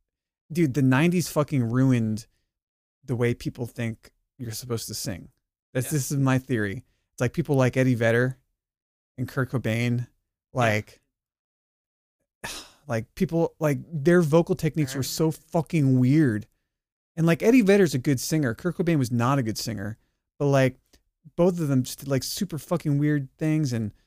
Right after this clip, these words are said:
Speaker 1: Radiohead, man, Tom York is a great singer, but, like, the portamento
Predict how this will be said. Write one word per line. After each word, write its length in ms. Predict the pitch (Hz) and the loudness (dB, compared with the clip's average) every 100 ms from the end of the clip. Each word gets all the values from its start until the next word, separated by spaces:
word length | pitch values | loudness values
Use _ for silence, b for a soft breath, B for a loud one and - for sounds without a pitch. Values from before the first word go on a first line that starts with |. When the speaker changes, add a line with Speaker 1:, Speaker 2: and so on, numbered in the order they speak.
| _ _ _ _ _ _ 139 | _ _ _ _ _ _ -8
Speaker 1:
Radiohead, 760 | 123 175 208 196 185 196 196 160 | 0 4 6 6 6 4 4 4
man, 280 | 165 131 | 2 2
Tom 220 | 107 156 170 | 0 0 2
York 200 | 180 180 | 2 0
is 100 | 143 | -2
a 40 | |
great 220 | 131 160 - | 0 0 0
singer, 280 | 185 165 123 | 0 0 0
but, 140 | 123 | -2
like, 220 | 131 120 | -2 -4
the 60 | - | -8
portamento 760 | - 175 170 156 156 - 127 | -6 -2 0 2 0 0 -2